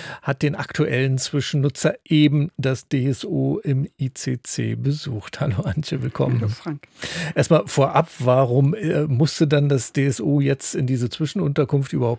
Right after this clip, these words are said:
Speaker 1: umziehen?
Speaker 2: Die sind da ja schon seit, äh, ungefähr zwei Jahren. Ähm, bis dahin war das D S O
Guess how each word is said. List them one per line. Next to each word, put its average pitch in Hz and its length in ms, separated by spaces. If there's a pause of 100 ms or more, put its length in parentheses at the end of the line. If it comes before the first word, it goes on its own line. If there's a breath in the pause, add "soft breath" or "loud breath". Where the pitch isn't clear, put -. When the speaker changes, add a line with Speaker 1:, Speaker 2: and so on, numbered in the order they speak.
Speaker 1:
umziehen? 185 480 (480 loud breath)
Speaker 2:
Die 160 180
sind 147 220
da 208 60
ja 175 160
schon 180 260
seit, 165 460
äh, 151 40
ungefähr 165 340
zwei 160 280
Jahren. 202 720
Ähm, 180 300
bis - 180
dahin 170 300
war 151 100
das 156 280
D 160 140
S - 240
O 170 220